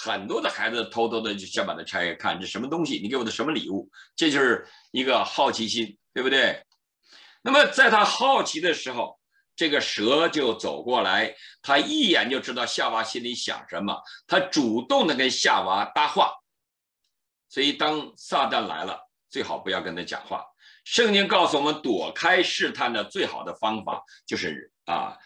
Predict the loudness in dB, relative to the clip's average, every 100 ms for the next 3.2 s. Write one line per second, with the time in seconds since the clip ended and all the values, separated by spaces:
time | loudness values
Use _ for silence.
0 | _ _ _ -2 0 0 -2 -6 -4 0
1 | 2 4 2 0 0 0 0 -2 -2 -6
2 | -6 -10 -12 -10 -10 -10 -14 _ 0 2
3 | 2 0